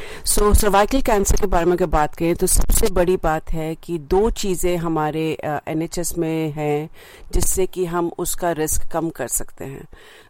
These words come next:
तो पहली बात तो है जो vaccination program आपने सुना होगा, जिसको हम एचपीवी vaccine कहते हैं, जो कि हमारी बच्चियों को available है बारह तेरह साल की उम्र में school के through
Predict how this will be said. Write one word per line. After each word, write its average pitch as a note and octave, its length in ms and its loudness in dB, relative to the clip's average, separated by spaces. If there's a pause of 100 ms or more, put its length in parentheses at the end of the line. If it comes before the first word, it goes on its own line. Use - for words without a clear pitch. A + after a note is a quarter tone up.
तो F3 100 -2
पहली G#3+ 420 -4
बात F#3+ 320 -6
तो G3+ 80 -6
है F#3 180 -4
जो F3+ 140 -8
vaccination F3+ 720 0
program D#3+ 500 -4
आपने E3 340 -6
सुना E3+ 260 0
होगा, D#3+ 460 -6 (400)
जिसको F3 240 -2
हम F3+ 180 0
एचपीवी F3 520 0
vaccine E3 500 -2
कहते D3+ 320 -8
हैं, C#3+ 320 -6 (320)
जो F#3 140 0
कि F#3+ 160 -8
हमारी F3+ 300 -2
बच्चियों F3 400 -2
को G3+ 180 -4
available E3 480 -2
है D#3+ 240 -4
बारह D3+ 380 -4
तेरह E3 260 -6
साल D3+ 260 0
की - 140 -12
उम्र D3+ 160 -2
में D#3 120 -4
school F#3 360 -2
के D#3+ 160 -8
through D3 320 -10